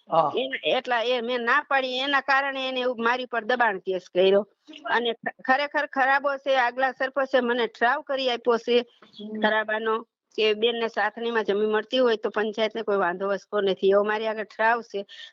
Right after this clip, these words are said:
Speaker 2: છતાં એને ગૌસર લખી અને ટીડીઓ સાહેબને કોઈ ફોર્સ કર્યો હોય, કોઈ લાશ ખવડાવી, ગમી હોય તો મને મહિના, દોઢ મહિનામાં મને પંદર દિવસમાં નોટિસ બજાવી અને મારું પડાવી દીધું. તો એની માટે મારે શું કરવું હવે?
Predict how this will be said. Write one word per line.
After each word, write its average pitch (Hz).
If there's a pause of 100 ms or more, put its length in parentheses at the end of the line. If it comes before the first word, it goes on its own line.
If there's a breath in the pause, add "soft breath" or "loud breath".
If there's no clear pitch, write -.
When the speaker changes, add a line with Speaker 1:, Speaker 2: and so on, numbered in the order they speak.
(120)
Speaker 2:
છતાં 262
એને 277
ગૌસર 269
લખી 285
અને 240
ટીડીઓ 247
સાહેબને 247
કોઈ 233
ફોર્સ 233
કર્યો 233
હોય, 208
કોઈ 208
લાશ 214
ખવડાવી, 196 (440 loud breath)
ગમી 226
હોય 214
તો 214
મને 240
મહિના, 233
દોઢ 226
મહિનામાં 226
મને 214
પંદર 254
દિવસમાં 220
નોટિસ 233
બજાવી 214
અને 190
મારું 185
પડાવી 196
દીધું. 160
તો 185
એની 220
માટે 220
મારે 208
શું 196
કરવું 170
હવે? 180